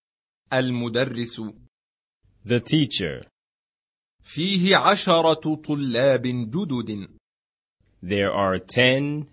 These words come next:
Speaker 2: new students.
Speaker 1: المدير.
Speaker 2: The principal.
Speaker 1: من أين هم؟
Speaker 2: Where are they from?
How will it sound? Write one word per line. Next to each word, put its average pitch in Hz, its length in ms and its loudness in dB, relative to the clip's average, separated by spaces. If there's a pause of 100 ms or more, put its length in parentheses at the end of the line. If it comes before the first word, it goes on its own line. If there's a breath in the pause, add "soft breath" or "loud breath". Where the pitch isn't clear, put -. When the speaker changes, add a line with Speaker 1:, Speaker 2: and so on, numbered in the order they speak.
Speaker 2:
new 107 420 -2
students. - 960 -6 (1000)
Speaker 1:
المدير. 123 840 -2 (880)
Speaker 2:
The 95 140 -4
principal. 87 880 -4 (1000)
Speaker 1:
من 180 280 0
أين 190 380 2
هم؟ 110 520 -4 (960)
Speaker 2:
Where 151 360 2
are 87 220 -2
they 107 240 0
from? 92 720 2